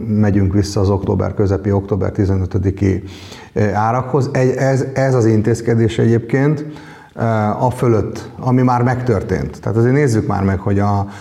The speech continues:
milyen intézkedések vannak a rezsicsökkentés mellett az embereknek. Tehát rezsicsökkentés, Béremelés, nyugdíjemelés,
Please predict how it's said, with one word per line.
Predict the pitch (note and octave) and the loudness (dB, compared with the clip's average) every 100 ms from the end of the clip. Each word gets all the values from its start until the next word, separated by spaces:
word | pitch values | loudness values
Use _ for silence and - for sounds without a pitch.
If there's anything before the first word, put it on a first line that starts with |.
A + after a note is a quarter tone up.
| - - | -12 -2
milyen | B2 A#2 | 2 2
intézkedések | A2 A2 G2+ A2+ G2+ F#2+ G2+ G2 | 2 2 0 0 0 0 -2 0
vannak | G#2 G2 | 0 0
a | G2+ | 0
rezsicsökkentés | A2+ G#2+ - G#2 - G2+ F#2 F#2+ | 2 0 0 -2 0 0 0 0
mellett | A2 G2+ F#2+ F#2 - | 0 0 0 -2 -2
az | F#2 G2 | -2 0
embereknek. | F#2+ - - - - | 0 -2 -4 -8 -10
Tehát | - - - - _ - - | -12 -18 -20 -20 _ -20 -8
rezsicsökkentés, | G#2+ G#2+ A#2 C#3 B2 C#3+ C#3 D#3+ D#3+ - - - - - - _ _ - | 0 2 2 0 -2 0 0 2 0 -2 -12 -18 -20 -20 -20 _ _ -4
Béremelés, | F#2 C3+ C3 A#2+ A#2 A2+ B2 C3 A#2+ - - - - | 0 2 2 2 2 2 2 0 -2 -8 -16 -20 -2
nyugdíjemelés, | B2+ A#2+ A2 A#2+ A#2 A#2 A#2+ B2+ C#3+ - | 2 4 4 4 4 2 2 2 0 -2